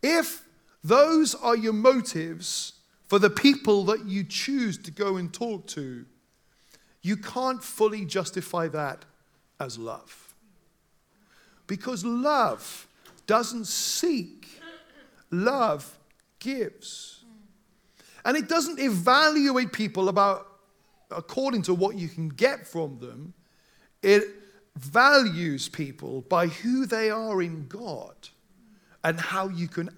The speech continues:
add into their lives. So on a really practical level, I see in Jesus someone who hung out with people on the margins.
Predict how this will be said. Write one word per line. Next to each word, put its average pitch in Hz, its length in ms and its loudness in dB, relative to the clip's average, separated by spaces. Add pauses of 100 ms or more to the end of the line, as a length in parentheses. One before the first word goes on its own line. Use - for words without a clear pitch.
add 143 440 -2 (100)
into 147 360 -8
their 117 200 -10
lives. - 920 -12 (1300)
So 269 200 -2
on 269 80 0
a 269 60 4
really 262 280 0
practical 240 580 2
level, 170 520 0 (2000)
I 214 120 6
see 254 760 2
in 226 220 0
Jesus 156 880 0
someone 165 960 0
who 190 160 -2
hung 233 420 0
out 220 240 6
with 170 200 0
people 160 360 -6
on 151 120 -4
the 175 80 -2
margins. 180 800 -4